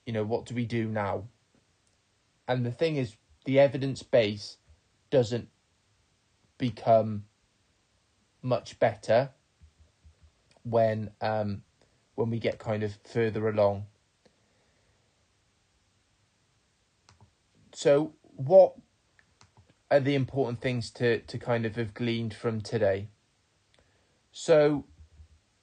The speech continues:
it's always a rapidly evolving area. So therefore, this is an area that's really important to keep up to date with,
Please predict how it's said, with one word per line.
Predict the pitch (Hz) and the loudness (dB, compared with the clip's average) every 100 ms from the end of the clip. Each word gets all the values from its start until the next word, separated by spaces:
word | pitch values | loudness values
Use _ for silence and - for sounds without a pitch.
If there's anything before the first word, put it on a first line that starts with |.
| _ _ _ _ _ _ _ _ _ _ _ _ _ _ | _ _ _ _ _ _ _ _ _ _ _ _ _ _
it's | - 143 | -6 0
always | 180 180 185 165 | 2 2 2 0
a | 165 | -2
rapidly | 135 143 127 139 131 131 | 4 2 2 -6 -2 0
evolving | 113 123 120 117 | 2 2 2 0
area. | 110 104 107 | 0 0 -2
So | 127 | 0
therefore, | 123 127 127 117 110 | 2 2 0 -6 -4
this | 135 143 | -6 -6
is | 131 | -4
an | 135 | 0
area | 113 110 | 0 0
that's | 110 107 - | -4 -8 -6
really | 123 113 | -4 -4
important | 113 110 113 104 | -6 -8 -10 -10
to | 110 | -12
keep | - 117 - | -10 -8 -8
up | - | -10
to | 120 | -6
date | 117 107 - | -2 -2 -4
with, | 110 101 | -8 -10